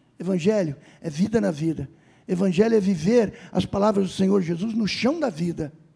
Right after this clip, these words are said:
Não é aqui, né? Na abstração, no, na utopia.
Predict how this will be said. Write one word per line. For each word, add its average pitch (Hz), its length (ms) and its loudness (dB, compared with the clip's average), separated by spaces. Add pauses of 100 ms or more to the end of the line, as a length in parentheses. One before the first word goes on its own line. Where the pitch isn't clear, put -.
(500)
Não 185 180 -2
é 285 80 0
aqui, 226 380 -6 (480)
né? 240 240 -4 (1800)
Na 190 120 -2
abstração, 190 840 -2 (1200)
no, 185 220 -8
na 196 200 -4
utopia. 208 800 -2